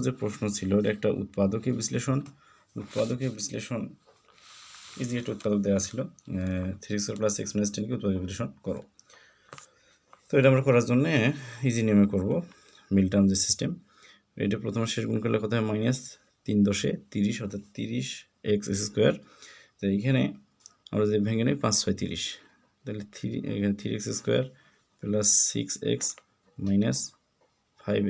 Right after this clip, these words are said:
এক্স মাইনাস টেন গুণ করলে মাইনাস তিরিশ এক্স স্কয়ার হবে। তো এখানে কমন নেই থ্রি এক্স, কী থাকবে, এক্স প্লাস টু মাইনাস ফাইভ কমন নিলে কী হয়, এক্স প্লাস টু হয়। তো এখান থেকে আমরা লিখতে পারবো এক্স প্লাস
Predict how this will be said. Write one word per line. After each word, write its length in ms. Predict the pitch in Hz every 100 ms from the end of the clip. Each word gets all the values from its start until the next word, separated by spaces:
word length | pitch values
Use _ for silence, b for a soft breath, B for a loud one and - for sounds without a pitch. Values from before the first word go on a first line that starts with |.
| 92
এক্স 160 | 90 - - - 98
মাইনাস 240 | 98 101 -
টেন 140 | 98 92 98
গুণ 100 | 101 101
করলে 200 | 104 127 - B B B B 98
মাইনাস 280 | 98 101 -
তিরিশ 220 | 107 104 104
এক্স 120 | 95 -
স্কয়ার 160 | 98 90
হবে। 140 | 101 - - b b b b
তো 40 | - 98
এখানে 220 | 117 117 -
কমন 200 | 101 104 107
নেই 100 | 104
থ্রি 240 | - 98 104 131
এক্স, 140 | 135 - _ b b _
কী 80 | - 101
থাকবে, 240 | 104 104 - 110
এক্স 120 | 104 -
প্লাস 280 | 104 104 117 - - _ _ -
টু 100 | 127 - b b b b -
মাইনাস 300 | 98 101 101 -
ফাইভ 160 | - 101 104
কমন 160 | 107 110
নিলে 140 | 107 104
কী 80 | 104 107
হয়, 140 | 127 - 104
এক্স 120 | 101 -
প্লাস 240 | 101 113 135 - _ _ -
টু 80 | 101 85
হয়। 140 | 80 - b b b b b
তো 60 | - 101
এখান 140 | 127 127
থেকে 120 | 123
আমরা 100 | 113
লিখতে 160 | 107 110
পারবো 180 | 110 123 - 113
এক্স 140 | 113 - -
প্লাস 260 | 104 104